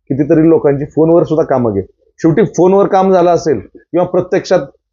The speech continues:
तुम्ही, अ, काम करत असताल, प्रत्यक्षात तर आता एवढा मोठा, मोठा मतदारसंघ आहे, जवळजवळ सहा,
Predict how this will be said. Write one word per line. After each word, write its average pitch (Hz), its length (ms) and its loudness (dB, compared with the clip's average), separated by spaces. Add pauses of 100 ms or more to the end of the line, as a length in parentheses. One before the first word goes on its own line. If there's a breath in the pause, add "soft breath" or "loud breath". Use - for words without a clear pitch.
(180)
तुम्ही, 170 380 2
अ, 120 680 -4
काम 147 280 -2
करत 127 200 2
असताल, 104 320 -2 (680)
प्रत्यक्षात 190 380 0
तर 196 140 0
आता 202 400 2
एवढा 196 240 2
मोठा, 185 320 -2
मोठा 180 300 -2
मतदारसंघ 139 600 0
आहे, 85 80 -2 (600)
जवळजवळ 156 640 2 (120)
सहा, 135 500 -2